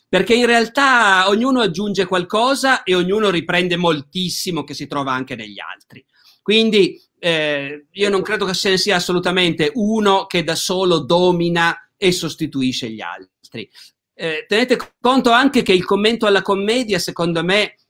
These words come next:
è necessario soprattutto perché Dante tante volte scrive cose davvero criptiche per noi.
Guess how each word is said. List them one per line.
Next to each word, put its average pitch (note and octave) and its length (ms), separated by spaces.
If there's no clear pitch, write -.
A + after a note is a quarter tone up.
è F3+ 120
necessario F#3 1080
soprattutto A3+ 760
perché F3 300
Dante G#3+ 320
tante D#3+ 280
volte G#3 280
scrive E3 340
cose G3 260
davvero C#3 360
criptiche - 580
per C#3+ 160
noi. C3 300